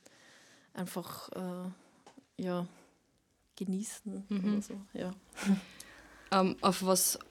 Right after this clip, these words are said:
Speaker 2: achtest du besonders bei Live-Shows? Wo siehst du die Schwierigkeiten, beziehungsweise, weil du gerade angesprochen hast, auf Konzerten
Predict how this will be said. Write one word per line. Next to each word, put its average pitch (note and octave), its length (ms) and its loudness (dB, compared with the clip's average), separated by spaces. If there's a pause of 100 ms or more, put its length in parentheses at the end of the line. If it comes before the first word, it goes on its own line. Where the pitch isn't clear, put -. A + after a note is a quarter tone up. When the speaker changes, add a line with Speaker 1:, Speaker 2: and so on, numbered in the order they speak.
Speaker 2:
achtest - 580 4
du G#3 220 6 (140)
besonders F#3 680 6
bei F#3+ 160 6
Live-Shows? F#3 840 6
Wo F#3+ 80 4
siehst - 320 2
du G#3 60 4
die F#3+ 100 6
Schwierigkeiten, G3 840 4
beziehungsweise, F3+ 760 2
weil E3 100 0
du F3 60 -4
gerade F#3 200 0
angesprochen F3+ 600 2
hast, F3+ 220 2
auf - 120 -4
Konzerten F#3 760 2